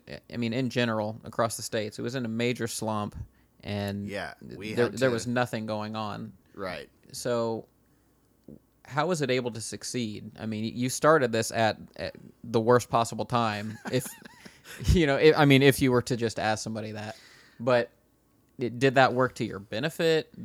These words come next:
Speaker 1: Was it a struggle? How was it able to, to succeed regardless?
Speaker 2: Well, um, it came at a time when the only thing that we had to do was Sunday Fun Day.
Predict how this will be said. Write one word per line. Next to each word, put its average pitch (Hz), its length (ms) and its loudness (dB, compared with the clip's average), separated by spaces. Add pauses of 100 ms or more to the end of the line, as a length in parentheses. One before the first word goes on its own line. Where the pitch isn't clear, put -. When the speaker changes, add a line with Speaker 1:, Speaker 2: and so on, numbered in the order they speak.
Speaker 1:
Was 107 280 0
it 104 100 -4
a - 60 -10
struggle? 135 680 2
How 127 200 0
was 127 160 0
it 117 120 2
able 113 260 0
to, 101 420 -4 (180)
to 113 100 -6
succeed 113 560 -4
regardless? 107 640 -8 (220)
Speaker 2:
Well, 123 480 -2 (280)
um, 107 500 -4 (1600)
it 117 200 -12
came 143 320 -8
at 151 100 -2
a 151 80 -4
time 107 800 -6 (100)
when 98 220 -16
the 95 200 -14
only 120 380 -12
thing 113 480 -8
that 90 140 -12
we 98 140 -12
had 98 360 -8
to 113 120 -12
do 90 580 -10 (680)
was 110 140 -8
Sunday 101 340 -4
Fun 95 320 -8
Day. 78 220 -10